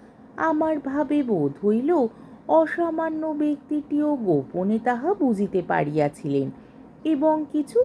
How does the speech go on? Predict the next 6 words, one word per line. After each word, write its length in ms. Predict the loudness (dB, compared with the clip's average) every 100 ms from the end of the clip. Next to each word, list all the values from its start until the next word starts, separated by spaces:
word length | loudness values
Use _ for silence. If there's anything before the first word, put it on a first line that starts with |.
| 4
খুশি 340 | 2 2 0
হইয়াছিলেন। 800 | 2 0 2 0 0 -4 -2 -2 -6 -20 -20 -20 -20 -8 2
গাড়িটি 520 | 4 4 0 -2 0
আসিয়া 520 | 0 -2 -2 0 0
জংশনে 760 | 2 0 0 -4 -4 -2 -2 -4
থামিলে 580 | -8 -6 -4 0 0 0